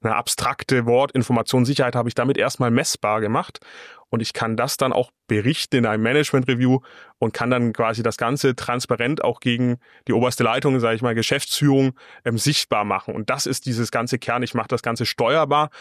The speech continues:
messbar und auch sichtbar, also managementtauglich, dass das Management auch einen Eindruck bekommt,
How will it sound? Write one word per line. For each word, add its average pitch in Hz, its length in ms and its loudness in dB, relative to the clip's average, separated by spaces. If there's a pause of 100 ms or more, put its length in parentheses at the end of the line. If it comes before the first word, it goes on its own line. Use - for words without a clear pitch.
(180)
messbar 120 520 0
und - 140 -2
auch 120 140 0
sichtbar, 117 480 0
also 117 180 0
managementtauglich, 120 1040 0 (160)
dass - 140 -6
das - 160 0
Management 123 360 0
auch - 120 0
einen 113 80 -2
Eindruck 131 580 -2
bekommt, 110 380 -2